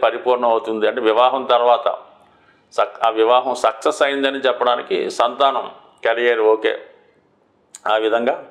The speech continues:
అటు సంతోషాన్ని, సౌభాగ్యాన్ని, ఆనందాన్ని, ధనాన్ని కూడా ఈ రెండు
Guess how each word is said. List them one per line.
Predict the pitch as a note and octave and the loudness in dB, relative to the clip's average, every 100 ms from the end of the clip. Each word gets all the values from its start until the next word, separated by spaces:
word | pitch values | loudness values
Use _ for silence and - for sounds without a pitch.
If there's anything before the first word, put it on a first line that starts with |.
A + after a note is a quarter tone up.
| _ _ _ _ _ G#2 | _ _ _ _ _ -4
అటు | A2 - | -2 -2
సంతోషాన్ని, | A2+ A#2+ C3+ C3+ C3+ C3+ D3+ - - _ - | -2 0 0 2 0 -2 -6 -8 -14 _ 0
సౌభాగ్యాన్ని, | G#2+ A#2 B2+ C3 C3+ B2+ C3 D#3+ - - - G2+ | 2 4 2 0 -2 -2 -4 -8 -12 -16 -2 0
ఆనందాన్ని, | A2+ B2 A#2+ B2+ C3 B2+ G#2 | 0 0 0 0 0 -2 0
ధనాన్ని | A2 A#2 A#2+ A2+ | 0 -2 -2 -2
కూడా | A2+ E3+ G3+ - _ _ _ _ A2 | -2 -2 -4 -18 _ _ _ _ -2
ఈ | G#2+ | 2
రెండు | A2 B2+ | 2 2